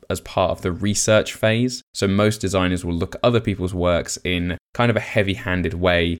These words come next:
They'll be getting an idea and then looking immediately at what other people have done. So let's say your brief is to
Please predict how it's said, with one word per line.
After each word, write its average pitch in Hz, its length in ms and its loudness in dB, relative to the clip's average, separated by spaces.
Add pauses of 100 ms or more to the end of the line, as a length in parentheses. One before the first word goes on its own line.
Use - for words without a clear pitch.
They'll 101 100 2
be 98 120 0
getting 110 320 2
an 101 60 -2
idea 92 640 2
and 90 180 -4
then 90 220 -2
looking 95 600 -4
immediately 101 720 2
at 82 140 0
what 85 180 -2
other 85 160 0
people 87 340 -4
have 80 240 -6
done. 82 300 -4 (140)
So 107 160 2
let's 95 200 4
say 107 200 4
your 95 240 2
brief 92 640 -2
is 90 260 0
to 85 580 0